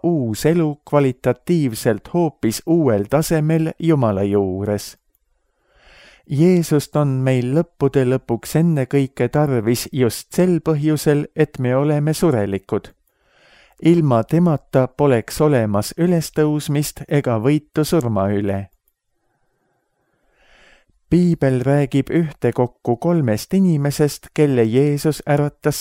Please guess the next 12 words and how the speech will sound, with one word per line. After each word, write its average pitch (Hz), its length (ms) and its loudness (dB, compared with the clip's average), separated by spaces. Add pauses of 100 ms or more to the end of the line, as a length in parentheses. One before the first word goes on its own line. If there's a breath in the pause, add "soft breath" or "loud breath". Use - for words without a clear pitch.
surnuist. 98 800 -2 (1040 soft breath)
Esimene 135 640 0
neist 139 540 -2
oli 131 260 2
kaheteistaastane 127 1300 -2
Kapernauma 110 840 -2
tüdruk, 156 580 -4 (320 soft breath)
kelle 143 300 0
Jeesus 143 680 0
äratas 131 580 -2
üles 156 400 0
surivoodilt. 104 1000 -2